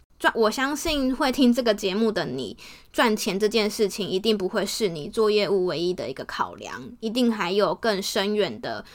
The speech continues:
使命在你的背后当中支撑着你。我们绝对不会因为听了今天我分享无限赛局，或是我们真的去读了这本书，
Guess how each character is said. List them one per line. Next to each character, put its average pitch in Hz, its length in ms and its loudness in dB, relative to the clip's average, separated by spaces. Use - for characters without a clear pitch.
使 - 340 -4
命 202 300 -2
在 202 180 -2
你 123 100 -8
的 190 200 -10
背 170 200 -4
后 185 240 -2
当 180 240 -4
中 175 220 -8
支 160 180 -10
撑 131 280 -10
着 117 100 -10
你。 87 300 -16
我 240 100 0
们 220 180 2
绝 226 160 2
对 339 160 4
不 233 220 2
会 247 500 2
因 233 280 4
为 220 300 4
听 254 280 0
了 254 140 2
今 220 200 0
天 220 220 0
我 175 140 0
分 202 260 -2
享 196 180 -2
无 151 80 -6
限 202 240 -4
赛 185 220 -4
局， - 180 -6
或 208 160 0
是 196 240 0
我 151 80 -2
们 127 200 -6
真 247 160 -2
的 254 80 0
去 262 100 0
读 196 260 2
了 208 140 8
这 214 160 4
本 190 220 -2
书， 180 400 -2